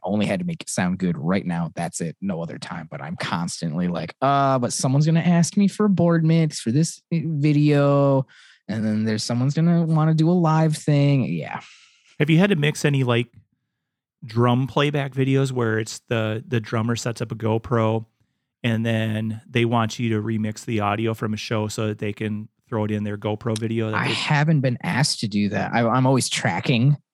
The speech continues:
Speaker 1: 'cause I, I mean, selfishly, I'm a drummer and I eat the, that kind of content up. So I'm always like, "Oh, I always wanna have that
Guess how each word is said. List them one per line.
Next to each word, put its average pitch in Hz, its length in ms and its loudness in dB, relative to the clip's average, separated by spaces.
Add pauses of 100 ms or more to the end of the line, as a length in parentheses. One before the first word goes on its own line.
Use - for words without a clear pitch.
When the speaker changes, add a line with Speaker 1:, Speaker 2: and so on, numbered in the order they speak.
(340)
Speaker 1:
'cause 120 180 0
I, 110 120 2 (120)
I 104 100 0
mean, 90 240 -2
selfishly, 87 500 -4
I'm 85 140 -6
a 82 40 -10
drummer 78 280 -8
and 76 100 -8
I 85 100 -10
eat 95 260 -6
the, 71 240 -6
that 78 240 -6
kind 65 180 -8
of 64 60 -10
content - 500 -8
up. 76 180 -8
So - 140 -4
I'm 85 100 -2
always 85 300 -4
like, 78 180 -6
"Oh, 127 160 0
I 104 140 0
always 120 260 0
wanna 117 200 -2
have 104 500 -2 (260)
that 95 300 0